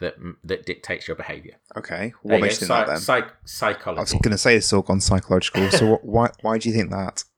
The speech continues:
Speaker 1: Bec-, because you've talked at length about your enjoyment of The Sims, and you said to me today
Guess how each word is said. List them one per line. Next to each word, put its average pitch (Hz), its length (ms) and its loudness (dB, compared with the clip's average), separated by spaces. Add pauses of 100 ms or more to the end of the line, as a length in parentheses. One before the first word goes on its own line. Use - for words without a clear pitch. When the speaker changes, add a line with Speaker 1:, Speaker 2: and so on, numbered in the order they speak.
(420)
Speaker 1:
Bec-, - 360 -8
because 170 460 -2
you've 135 200 -6
talked 156 320 -4
at 127 120 -6
length 127 340 -4
about 101 320 -2
your 104 180 -4
enjoyment 95 480 -6
of 90 80 -14
The 95 80 -12
Sims, 80 320 -6
and 85 120 -14
you 98 120 -10
said - 300 -2
to 101 100 -16
me 101 260 -10 (340)
today 95 540 -6